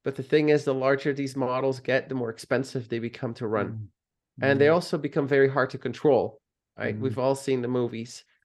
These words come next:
Speaker 1: So what you
Speaker 2: <laughs>
Speaker 1: really want, what you really want is very small purpose driven A I, but that know how to collaborate and work together. Like,
Speaker 2: Mm.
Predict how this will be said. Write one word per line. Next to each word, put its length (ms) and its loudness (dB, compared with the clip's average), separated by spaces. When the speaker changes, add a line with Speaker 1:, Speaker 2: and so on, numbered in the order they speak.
Speaker 1:
So 80 6
what 220 2
you 100 2
Speaker 2:
<laughs> 140 2
Speaker 1:
really 180 6
want, 520 -2
what 180 -8
you 80 -2
really 200 2
want 300 0
is 140 -8
very 280 2
small 500 -2
purpose 920 -4
driven 580 -2
A 160 0
I, 340 2
but 160 -4
that 160 2
know 200 2
how 220 -2
to 80 0
collaborate 640 -2
and 120 -6
work 200 -8
together. 500 0
Like, 200 -14
Speaker 2:
Mm. 40 -18